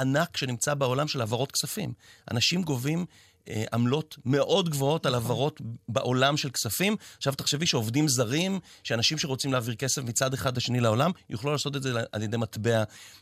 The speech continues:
Speaker 1: פייסבוק. הדיון שיש בעולם הוא דיון על, על האם זה טוב או לא טוב. מצד אחד, לעולם כל התחום של קריפטו קורנסי, של ביטקוינס, לא קיבל כזה אנדורסמנט. ש-,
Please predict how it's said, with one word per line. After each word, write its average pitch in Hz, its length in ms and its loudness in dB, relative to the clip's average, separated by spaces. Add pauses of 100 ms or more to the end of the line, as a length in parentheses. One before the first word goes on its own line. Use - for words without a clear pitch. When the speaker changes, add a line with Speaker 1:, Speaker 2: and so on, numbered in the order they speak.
(120)
Speaker 1:
פייסבוק. 104 440 0 (360)
הדיון 196 500 2 (420)
שיש 180 400 0
בעולם 262 320 0
הוא 190 80 0
דיון 202 220 0
על, 202 200 0
על 147 280 -2 (160)
האם 165 220 2
זה 165 100 2
טוב 160 340 2
או 143 60 6
לא 113 220 2
טוב. - 180 -12 (100)
מצד 202 300 2
אחד, 175 360 0
לעולם 135 680 2 (360)
כל 175 200 0
התחום 170 280 -4
של 135 120 -2
קריפטו - 360 -4
קורנסי, 139 540 0
של 101 160 -4
ביטקוינס, 107 600 -2 (420)
לא 135 200 4
קיבל 135 340 0
כזה 117 260 -4
אנדורסמנט. 104 560 -4 (320)
ש-, - 140 -2